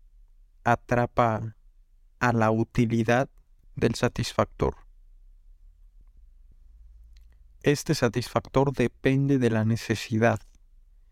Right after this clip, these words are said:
va en función de la necesidad. Por ejemplo, si yo necesito una cuchara, esa cuchara dependerá de mi necesidad.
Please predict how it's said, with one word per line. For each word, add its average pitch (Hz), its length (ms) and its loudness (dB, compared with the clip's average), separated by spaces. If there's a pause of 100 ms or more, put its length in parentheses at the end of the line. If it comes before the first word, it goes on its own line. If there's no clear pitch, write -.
(600)
va 131 280 2
en 135 160 0
función 127 720 0
de 110 100 2
la 110 140 2
necesidad. 110 680 -2 (3250)
Por 131 200 0
ejemplo, 127 400 0
si - 140 -4
yo 127 100 2
necesito 127 580 -2
una 127 240 2
cuchara, 135 600 -4 (1400)
esa 131 240 0
cuchara 127 520 0
dependerá 120 760 0 (180)
de 123 220 2
mi 127 240 2
necesidad. 127 800 -2